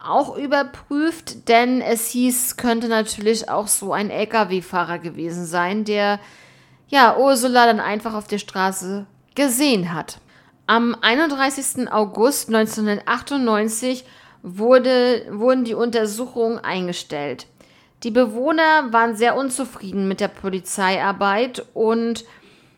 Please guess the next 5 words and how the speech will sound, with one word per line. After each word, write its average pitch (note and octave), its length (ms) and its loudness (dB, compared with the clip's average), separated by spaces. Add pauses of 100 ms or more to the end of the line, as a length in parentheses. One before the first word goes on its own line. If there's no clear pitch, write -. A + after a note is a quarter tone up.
(160)
fanden C#4 540 0
einfach, B3+ 500 0
dass A#3 320 -6
sie A#3+ 520 -2 (200)
am A3 320 0